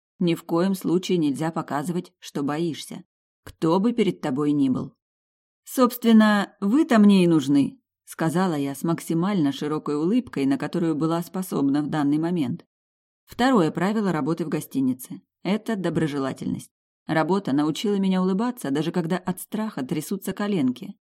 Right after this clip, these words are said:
Но в моей улыбке явно было что-то не то. Монстр напрягся и даже сделал непроизвольный шаг назад. «Зачем?» поинтересовался он. Ехидство сразу ушло из его голоса,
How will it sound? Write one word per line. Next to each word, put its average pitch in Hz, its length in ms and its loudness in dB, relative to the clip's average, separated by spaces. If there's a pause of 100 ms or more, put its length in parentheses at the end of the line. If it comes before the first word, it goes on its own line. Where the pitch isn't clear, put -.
(500)
Но 185 300 4
в 214 60 2
моей 226 320 6
улыбке 220 460 0
явно 180 380 0
было 165 260 0
что-то 160 300 -4
не 175 140 -2
то. 139 300 -6 (220)
Монстр 147 480 0
напрягся 147 600 -4
и 151 320 -2
даже 180 320 -2
сделал 202 480 0 (100)
непроизвольный 170 840 2
шаг 175 260 -6
назад. 196 440 -6 (600)
«Зачем?» 156 1040 0 (580)
поинтересовался 143 880 -4
он. 135 260 -4 (380)
Ехидство 156 640 0
сразу 139 380 -4
ушло 135 300 -4
из 131 140 -4
его 131 220 -4
голоса, 135 500 -6